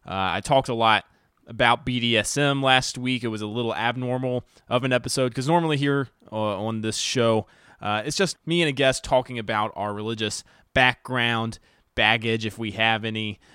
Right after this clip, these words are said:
uh, and then we make up a new religion each week. Uh, last week was a little bit different. I was really, I still feel weird about, uh, quote unquote, coming out as a dom and B D S M. Like, what does that even mean? Does anybody even care? Is it really comparable to any kind of coming out?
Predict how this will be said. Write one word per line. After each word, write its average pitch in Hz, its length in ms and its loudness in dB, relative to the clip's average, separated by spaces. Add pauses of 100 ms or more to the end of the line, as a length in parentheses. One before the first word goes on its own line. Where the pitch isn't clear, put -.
(140)
uh, 80 40 -12
and 101 200 -4
then 110 80 -4
we 110 80 -6
make 120 300 -2
up 131 220 4
a 107 60 -4
new 98 200 -2
religion 92 540 -6
each 85 260 -10
week. 90 360 -10 (520)
Uh, 82 140 -10
last 127 320 0
week 131 120 -4
was 110 100 -6
a 110 40 -8
little 156 160 4
bit 123 160 -2
different. 107 400 -6
I 95 60 -2
was 95 200 -8
really, 104 440 -4 (240)
I 147 100 2
still 214 320 0
feel 156 260 0
weird 123 380 0
about, 101 440 0 (380)
uh, 92 140 -6
quote 113 240 -6
unquote, 104 400 -6 (300)
coming 104 340 -8
out 101 280 -4 (600)
as 104 180 -10
a 90 120 -6
dom 110 420 -2
and 101 80 -6
B 110 140 -6
D 120 100 -2
S 113 140 -4
M. 120 120 -6
Like, 117 140 -8
what 147 60 -2
does 139 120 -4
that 117 80 0
even 101 220 -6
mean? 110 300 -6 (320)
Does 143 160 0
anybody 120 280 0
even 98 200 -4
care? 104 380 -2 (580)
Is 143 140 -2
it 139 60 0
really 123 360 0
comparable 113 600 -4
to 101 40 -6
any 104 140 -8
kind 107 260 -6
of 104 80 -8
coming 107 280 -8
out? 104 220 -4